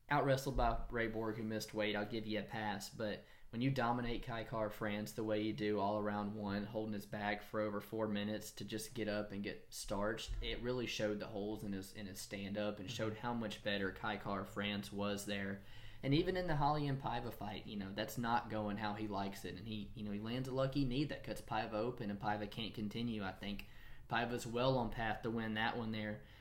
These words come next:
Bontorin just is basic on the feet, man, and he tries to put a lot of power into everything instead of technique, and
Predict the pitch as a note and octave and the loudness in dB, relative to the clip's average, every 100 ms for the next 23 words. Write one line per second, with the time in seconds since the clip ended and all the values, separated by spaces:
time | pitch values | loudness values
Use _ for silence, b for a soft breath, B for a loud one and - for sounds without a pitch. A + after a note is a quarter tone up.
0 | B B B - B2 F#3+ B3+ A#3 A#3 A3+ | B B B -2 0 2 0 0 0 -4
1 | - - A3 - D3 G3 G#3+ G3+ F#3+ F#3 | -6 -4 -4 0 0 2 0 -2 -2 -2
2 | - G3 D#3 A2+ A#2 B2 B2+ C#3+ C#3 C#3 | 0 -2 0 -2 -2 -2 -2 2 2 0
3 | C#3 C3+ C3+ C3+ C#3 A#2+ A#2+ B2+ A#2 A2+ | 0 2 2 0 0 2 4 4 2 0
4 | A2 G#2+ G#2+ A2 A2 G#2 A2 G#2 - G2+ | -2 0 -2 -2 -4 -4 -4 -2 -2 -2
5 | G#2 A2+ B2+ - G2+ - | -2 -2 -2 -2 -2 -4